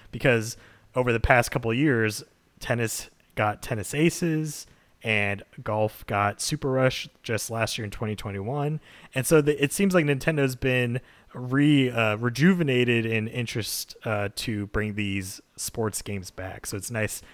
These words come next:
to see soccer slash football finally get their entry. But I'm mostly tepid on this one because while I am interested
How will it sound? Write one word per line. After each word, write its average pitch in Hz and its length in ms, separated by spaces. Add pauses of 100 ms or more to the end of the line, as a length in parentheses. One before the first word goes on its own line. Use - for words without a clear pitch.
to - 80
see 95 260
soccer 104 500
slash - 320
football 107 540 (180)
finally 110 380
get 90 180
their 95 180
entry. - 400 (340)
But 143 140
I'm 143 120
mostly 196 300
tepid 196 320
on 120 140
this 110 240
one 160 260
because 117 600 (300)
while 147 240
I 147 120
am 151 440
interested 143 840